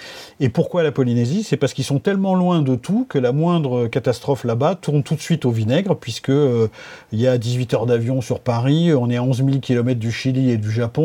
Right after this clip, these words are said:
Enfin, on est absolument perdu, euh, de l'autre côté. C'est, c'est pire que la planète Mars. Et donc, la moindre difficulté sur place, euh, que ce soit cyber, en santé, et cetera, requiert une très, très grande autonomie en gestion de crise. Donc, ils sont plutôt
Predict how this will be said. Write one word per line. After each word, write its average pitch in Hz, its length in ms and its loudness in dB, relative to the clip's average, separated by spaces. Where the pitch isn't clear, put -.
Enfin, 107 300 -4
on 104 160 -4
est 120 100 -2
absolument 127 580 0
perdu, 120 460 -2
euh, 104 220 -2
de 101 80 -6
l'autre 110 200 -4
côté. 147 260 2
C'est, 117 160 2
c'est - 160 0
pire 160 200 -2
que - 100 0
la 120 100 2
planète 113 340 0
Mars. 160 340 -2
Et 127 80 2
donc, 156 160 2
la 139 100 4
moindre 170 340 2
difficulté 147 640 0
sur - 240 -2
place, 147 420 0
euh, 113 220 4
que 123 140 2
ce 127 160 0
soit 131 220 0
cyber, 131 440 2
en 123 100 2
santé, 123 400 0
et 117 60 -2
cetera, 120 520 0
requiert 135 440 0
une 123 120 2
très, 208 180 2
très 165 180 0
grande 165 340 0
autonomie 135 640 2
en 135 140 2
gestion 135 300 0
de 117 60 2
crise. 110 220 0
Donc, 120 160 -2
ils 147 80 0
sont 165 140 0
plutôt 220 360 0